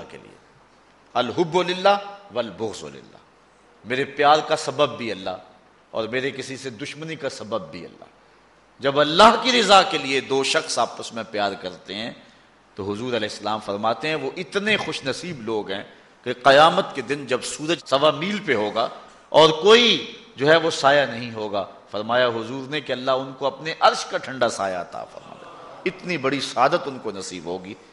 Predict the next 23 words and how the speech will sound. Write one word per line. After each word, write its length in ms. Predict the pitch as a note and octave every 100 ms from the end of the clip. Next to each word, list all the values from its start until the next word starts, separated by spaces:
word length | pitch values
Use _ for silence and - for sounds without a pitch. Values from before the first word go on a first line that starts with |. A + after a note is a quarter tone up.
| _
جن 160 | - B2+
کی 300 | A#2+ A2+ G#2+
رضا 240 | G2+ B2
کا 220 | C3 A#2+ G#2
معیار 460 | G#2 G#2 B2 C#3+ C#3 - - - - -
اور 300 | A#2 A#2+ A2+
جن 200 | A#2 D3+
کی 300 | - C3+ A#2 G2+
جو 100 | B2
ہے 100 | B2
وہ 160 | A#2+ A2+
محبت 420 | A2+ A2+ A#2 D3+ - - - - -
اللہ 240 | A2+ A2+
اور 100 | G#2+
اس 120 | -
کے 80 | A2
رسول 340 | F#2 - A#2+ G#2
کے 140 | G2
لیے 260 | F#2+ F#2+ F#2
ہے۔ 80 | F2+ - -
اور 200 | - G#2+
معیار 360 | A2+ A#2+ C3+ D3
ان 140 | B2